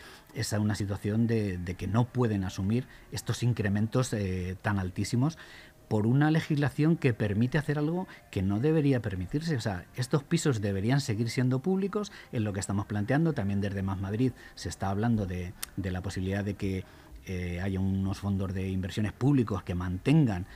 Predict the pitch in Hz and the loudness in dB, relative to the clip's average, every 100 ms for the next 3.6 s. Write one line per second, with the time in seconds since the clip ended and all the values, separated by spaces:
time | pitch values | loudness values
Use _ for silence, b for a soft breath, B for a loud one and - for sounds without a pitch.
0 | B 101 92 98 92 98 107 117 131 120 | B -4 -2 -2 -2 -4 -2 2 2 2
1 | - 85 98 - 95 95 - B B B | -2 -6 -6 -4 -4 -4 -8 B B B
2 | 104 - 98 92 92 95 92 - - 104 | -10 -6 -4 -2 -2 -4 -6 -12 -12 -8
3 | 104 - 170 208 202 | -8 0 0 2 -2